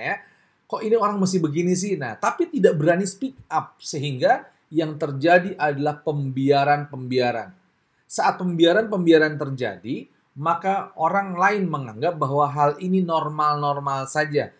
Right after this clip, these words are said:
hal ini baik-baik saja. Maka apa yang terjadi? Saat kita menahan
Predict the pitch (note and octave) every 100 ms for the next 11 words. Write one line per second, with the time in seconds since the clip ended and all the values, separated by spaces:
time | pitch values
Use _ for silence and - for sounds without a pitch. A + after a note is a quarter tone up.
0 | _ _ C#3 D3+ F3 F3 C#3+ C#3+ C#3+ C#3+
1 | A#2 B2 B2 - B2 A2 G2+ - _ -
2 | C3 E3 D#3+ F3 E3+ E3 D#3 D#3+ G3 C#4
3 | _ _ _ - - - C#3+ D#3 D3+ D3
4 | D3+ D#3+ C3+ D#3 E3 D#3+